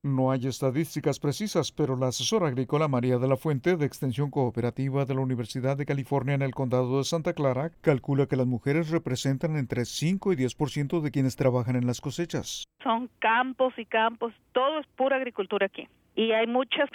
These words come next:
Speaker 2: fresa y mucha lechuga y muchos chiles y muchos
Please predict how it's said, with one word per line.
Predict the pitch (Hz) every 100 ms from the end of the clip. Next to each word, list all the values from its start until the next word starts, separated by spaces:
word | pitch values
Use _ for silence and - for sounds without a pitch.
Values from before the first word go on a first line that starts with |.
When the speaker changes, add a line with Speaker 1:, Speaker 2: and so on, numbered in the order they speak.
| -
Speaker 2:
fresa | 226 247 - 294 294 -
y | 208
mucha | 202 190 220
lechuga | 214 190 - 254 247 254 240 233 240 262 _
y | 196
muchos | 196 196 196 - 208 196 - -
chiles | 233 240 226 214 220 -
y | 170
muchos | 175 170 180